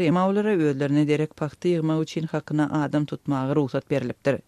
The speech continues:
Geçmişde waluta alyp satýanlara garşy çäreler döwlet bayramçylyklarynyň we ýurdun syýasy jemgyýetçilik durmuşyndaky möhüm wakalaryň öň ýany güýçlenýärdi.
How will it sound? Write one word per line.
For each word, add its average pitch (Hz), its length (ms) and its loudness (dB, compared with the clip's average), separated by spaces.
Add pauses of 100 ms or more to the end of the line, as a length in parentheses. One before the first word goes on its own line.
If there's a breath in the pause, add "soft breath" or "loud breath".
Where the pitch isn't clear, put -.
(320 loud breath)
Geçmişde 175 460 2
waluta 247 460 4
alyp 226 140 0
satýanlara 185 640 2
garşy 170 300 -2
çäreler 165 640 0 (380 soft breath)
döwlet 208 360 6
bayramçylyklarynyň 196 920 4
we 170 160 8
ýurdun 175 380 4
syýasy 175 400 2
jemgyýetçilik 170 520 2
durmuşyndaky 165 720 2
möhüm 170 380 4
wakalaryň 165 580 2 (160)
öň 170 160 4
ýany 156 280 4
güýçlenýärdi. 160 640 2